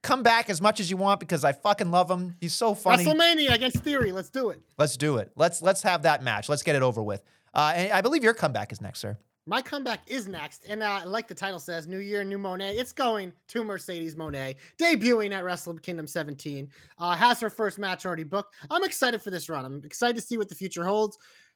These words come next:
Speaker 2: uh, where she shows up, what she does,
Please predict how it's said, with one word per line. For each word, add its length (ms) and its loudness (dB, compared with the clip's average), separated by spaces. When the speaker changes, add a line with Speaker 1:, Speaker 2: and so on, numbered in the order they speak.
Speaker 2:
uh, 220 -2
where 260 2
she 180 -4
shows 300 0
up, 240 6
what 180 0
she 160 -8
does, 500 6